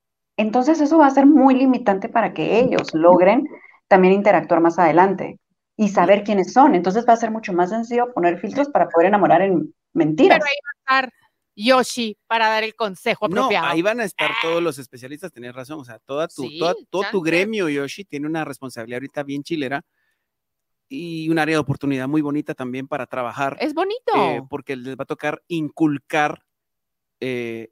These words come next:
Speaker 3: y re-, y descubrir junto a ellos cosas que, pues, ya dábamos por sentadas y que son habilidades naturales que el ser
Speaker 2: ¿Viste?
Speaker 3: humano va adquiriendo con el paso del tiempo.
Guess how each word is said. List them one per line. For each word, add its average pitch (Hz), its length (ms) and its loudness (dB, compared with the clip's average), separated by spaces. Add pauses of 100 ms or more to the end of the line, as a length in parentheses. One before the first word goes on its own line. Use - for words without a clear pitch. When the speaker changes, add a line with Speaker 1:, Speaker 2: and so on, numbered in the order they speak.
Speaker 3:
y 143 120 -8
re-, 139 220 -6
y 160 100 -6
descubrir 143 560 -6
junto 165 420 -4
a 120 60 -2
ellos 147 360 -4
cosas 160 400 -8
que, - 80 -20
pues, 120 160 -20
ya 120 120 -10
dábamos 123 340 -6
por - 120 -14
sentadas 123 480 -6
y 127 40 -12
que 113 100 -14
son 131 140 -10
habilidades 131 500 -8
naturales 139 880 -4 (360)
que - 80 -8
el 131 60 -6
ser 147 140 -2
Speaker 2:
¿Viste? 151 40 -2
Speaker 3:
humano 156 320 -2
va 143 400 -2
adquiriendo 139 680 -8
con 123 300 -12
el 117 160 -16
paso 135 280 -8
del 151 100 -4
tiempo. 165 300 -6